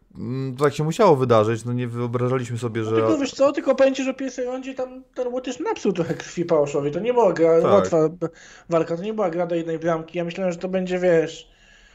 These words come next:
Speaker 2: to będzie po prostu przejazd po, po tym Łotyszu, to, a tutaj ten Łotysz się naprawdę postawił i to nie była łatwa walka dla Pałasza.
Speaker 1: Mhm, no ale zrobił, co miał zrobić, jest jeden jeden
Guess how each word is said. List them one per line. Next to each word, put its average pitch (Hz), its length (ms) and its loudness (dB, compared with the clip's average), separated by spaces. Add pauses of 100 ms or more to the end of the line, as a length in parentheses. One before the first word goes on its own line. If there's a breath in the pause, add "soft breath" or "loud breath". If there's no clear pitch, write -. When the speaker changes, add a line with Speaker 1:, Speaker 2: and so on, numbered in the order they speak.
(480 soft breath)
Speaker 2:
to 214 100 -4
będzie 220 200 -4
po 220 80 -8
prostu 214 240 -4
przejazd 202 680 4
po, 196 420 2
po 190 60 -10
tym 196 200 -6
Łotyszu, 185 480 -2
to, 208 200 -4
a 208 80 -2
tutaj 220 240 -6
ten 220 120 -2
Łotysz 226 220 -2
się 262 100 -2
naprawdę 247 300 2
postawił 180 400 0
i 208 60 -4
to 214 100 -4
nie 214 120 -4
była 233 180 0
łatwa 214 300 -2
walka 180 360 2
dla 170 320 4
Pałasza. 143 540 -2 (340)
Speaker 1:
Mhm, 131 460 -4
no 349 60 -8
ale 330 280 -2
zrobił, 190 320 2
co 180 100 -4
miał 151 160 2
zrobić, 151 360 -2
jest 135 140 -4
jeden 127 240 0
jeden 131 380 2